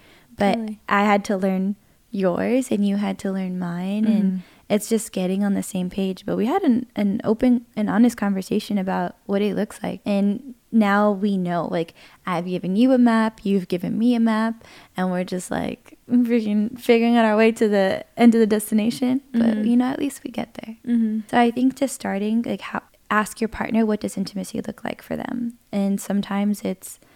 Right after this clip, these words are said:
Speaker 1: brushing your hair, sometimes it's closeness, sometimes it's less is more. But I think just starting with that question, "What does intimacy look like for you, and how can I show up and let you know that intimacy is important and that I want it, and it's in,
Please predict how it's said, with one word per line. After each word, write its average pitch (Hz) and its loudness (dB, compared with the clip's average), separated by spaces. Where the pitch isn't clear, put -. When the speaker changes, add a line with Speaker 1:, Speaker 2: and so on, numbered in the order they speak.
Speaker 1:
brushing 196 -4
your 214 0
hair, 262 4
sometimes 202 -6
it's - -12
closeness, 208 -6
sometimes 196 -6
it's - -12
less 196 -6
is 196 -6
more. 196 -2
But 202 -2
I 196 -4
think 208 -4
just 208 -4
starting 190 -6
with 196 -6
that - -8
question, 254 -2
"What 233 -2
does 247 -2
intimacy 202 -6
look 190 -10
like 220 -10
for - -10
you, 196 -2
and 208 -2
how 202 -4
can 190 -10
I 185 -6
show 190 -8
up 196 -6
and 202 -4
let 185 -8
you 185 -8
know 185 -4
that 214 -6
intimacy 190 -10
is - -14
important 269 -4
and 226 0
that 185 -4
I 185 -4
want 180 -4
it, 262 -2
and 202 -2
it's 180 -8
in, 202 -4